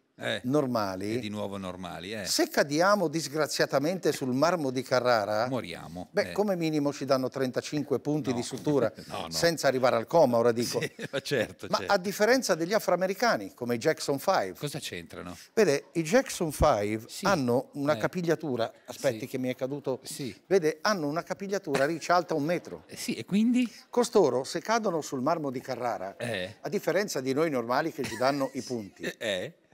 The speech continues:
Speaker 1: Cosa? Cosa?
Speaker 2: Rimbalzano.
Speaker 1: Ma non il rimbalzo,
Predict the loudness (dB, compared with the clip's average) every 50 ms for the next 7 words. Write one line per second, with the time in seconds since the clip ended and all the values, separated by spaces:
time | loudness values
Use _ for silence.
0 | _ _ _ _ _ _ _ _ _ -4 -4 -4 -4 -6 -10 -14 -16 _ _ _
1 | _ _ _ _ _ _ _ _ _ _ _ _ _ _ _ _ -8 -4 -4 -4
2 | -4 -6 -8 -8 -8 -4 -2 -2 -2 -2 -2 -4 -2 0 0 0 -2 -4 -8 -10
3 | -10 -10 -8 -6 -4 -4 -4 -6 -6 -10 -12